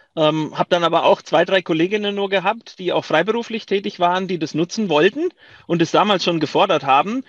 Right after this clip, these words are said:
Und die haben halt wirklich klassisch ihren Jahresabschlussordner, ihren Bearbeitungsordner mit nach Hause genommen, haben dann den Abschluss fertig gemacht und sind aber dann zum Besprechen zum Chef in die Kanzlei gekommen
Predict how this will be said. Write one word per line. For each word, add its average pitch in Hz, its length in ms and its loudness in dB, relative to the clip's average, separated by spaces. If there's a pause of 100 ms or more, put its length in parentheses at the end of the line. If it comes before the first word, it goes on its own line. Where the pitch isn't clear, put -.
(140)
Und 151 160 -4
die 185 100 4
haben 185 160 2
halt 160 160 2
wirklich 180 260 0
klassisch 226 440 0
ihren 165 180 -2
Jahresabschlussordner, 175 1040 -2
ihren 165 240 -4
Bearbeitungsordner 156 840 -2
mit 135 120 -6
nach 135 160 -6
Hause 147 240 0
genommen, 185 380 -2 (360)
haben 160 180 0
dann 156 180 2
den 156 140 0
Abschluss 147 320 -2
fertig 156 320 0
gemacht 214 280 -2
und 175 140 -8
sind 208 120 2
aber 175 180 2
dann 185 260 0
zum 160 160 -6
Besprechen 175 460 -2
zum 156 160 -6
Chef 170 220 0
in 160 80 -4
die 156 80 -2
Kanzlei 143 400 0
gekommen 226 440 -2